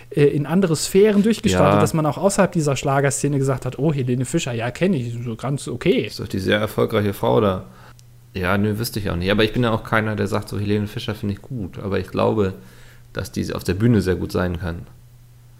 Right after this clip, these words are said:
Speaker 1: Okay, also das wär, da-, das wär die Grenze, wo du sagen würdest, „Okay, da würd ich noch hingehen“, aber,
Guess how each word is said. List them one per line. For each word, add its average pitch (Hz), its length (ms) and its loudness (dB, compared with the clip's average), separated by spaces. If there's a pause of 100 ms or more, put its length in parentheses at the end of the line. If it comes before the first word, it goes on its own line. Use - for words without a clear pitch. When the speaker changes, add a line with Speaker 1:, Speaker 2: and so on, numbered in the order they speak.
(460)
Speaker 1:
Okay, 156 220 0
also 147 140 2
das 175 140 2
wär, 185 140 4
da-, 165 240 2
das 180 200 0
wär 214 80 4
die 190 100 2
Grenze, 156 480 4
wo 120 80 -2
du 123 80 0
sagen 131 320 2
würdest, 139 200 4
„Okay, 135 160 0
da 156 140 4
würd 165 100 2
ich 165 100 0
noch 156 100 0
hingehen“, 208 360 4
aber, 165 380 -2